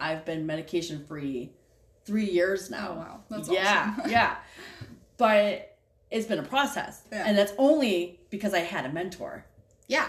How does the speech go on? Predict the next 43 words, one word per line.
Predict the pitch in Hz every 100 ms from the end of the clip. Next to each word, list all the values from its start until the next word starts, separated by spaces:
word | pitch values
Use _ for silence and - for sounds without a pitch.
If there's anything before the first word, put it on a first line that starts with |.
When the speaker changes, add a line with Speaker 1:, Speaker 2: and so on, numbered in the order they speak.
| -
Speaker 2:
and | 269 247
that's | 269 269
the | 311
person | 320 349 339
to | 262
come | 254 277
in | 311
and | 285 269
tell | 254 277
you, | 240
"Listen, | 226 285 330 262
here's | 254 262 277
the | 277
truth. | 254 - 349 269 220
Here's, | 254 269 269
this | - - -
Speaker 1:
Yes. | 254 240 214
Speaker 2:
is |
what | 311 269
God | 285 294
has | 294
said." | - 311 330 226 185
Like, | 208 202
Speaker 1:
Yes. | 196 180 180 - - _ _
Speaker 2:
so | - -
Speaker 1:
Yep, | 190 208
it | -
Speaker 2:
that's, | 196 -
Speaker 1:
all | 196 202 196
Speaker 2:
there's | 233
Speaker 1:
full | 311 302
Speaker 2:
so | 302
Speaker 1:
circle. | 277 294
Speaker 2:
many | 269
different | 247 247 240 220
things | 220 214 202
that, | 190 175 -
like, | 190 170 160 - _ _ - _ _ _ -
that | 165 - - _ _ _ _ -
come | - 196 185
with | 175 -
having | - 185 185 180
that | 170 170